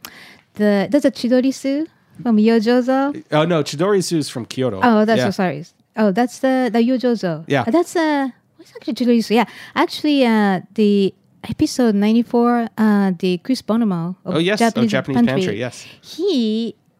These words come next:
Speaker 1: he came and talked about it. I was so impressed. And he gave me a sample. That was the best vinegar I've ever tasted
Speaker 2: It's,
Speaker 1: in my whole life.
Speaker 2: it's absurd. And I, I love that the Japanese Pantry, Japanese pantry dot com,
Speaker 1: <laughs>
Speaker 2: imports this vinegar because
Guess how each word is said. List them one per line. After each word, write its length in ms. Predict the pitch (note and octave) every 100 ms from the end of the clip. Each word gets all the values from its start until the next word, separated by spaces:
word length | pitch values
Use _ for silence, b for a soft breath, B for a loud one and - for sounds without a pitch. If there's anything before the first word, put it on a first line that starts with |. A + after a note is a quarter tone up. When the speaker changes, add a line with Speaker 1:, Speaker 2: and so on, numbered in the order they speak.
| _
Speaker 1:
he 160 | A3 B3+
came 260 | B3 C4+ B3+
and 100 | A3+
talked 180 | G3+
about 160 | G3+ F#3+
it. 60 | F#3
I 60 |
was 200 | G3 F#3
so 120 | -
impressed. 500 | G#3 F#3+ F#3 G#3+ - -
And 120 | B3
he 100 | B3+
gave 160 | D#4 D4
me 100 | C#4+
a 20 |
sample. 560 | - F4+ - F3+ E3+ B B
That 80 | F4
was 100 | D4
the 80 | F#3
best 400 | E3+ A3+ A#3+ - -
vinegar 400 | G3+ G#3 E3+ D#3 -
I've 120 | F#3+
ever 100 | F#3
tasted 260 | F3+ F3+ E3
Speaker 2:
It's, 60 | F3
Speaker 1:
in 80 |
my 80 | F3
whole 160 | F3 F3
life. 140 | E3
Speaker 2:
it's 80 | D#3
absurd. 440 | - - A#3+ C#3+
And 180 | A2 C3+
I, 180 | C3+ D3
I 180 | C3 C3+
love 600 | C3 B2+ B2+ B2 E3+ C#3
that 180 | A#2+ -
the 80 |
Japanese 440 | A#2 A#2 A2+ A2+ A2
Pantry, 560 | - G#2+ G2+ A#2 C#3 -
Japanese 380 | G2+ G2 G2
pantry 280 | G#2 F#2+ G2
dot 180 | G2 G2
com, 200 | G#2 A#2+ -
Speaker 1:
<laughs> 80 | -
Speaker 2:
imports 840 | A#3 G#3+ B3 C4 F#3+ C#3 - - -
this 260 | B2+ B2 C#3
vinegar 380 | G#3+ A#3+ F3
because 400 | B2 B2 C#3 B2+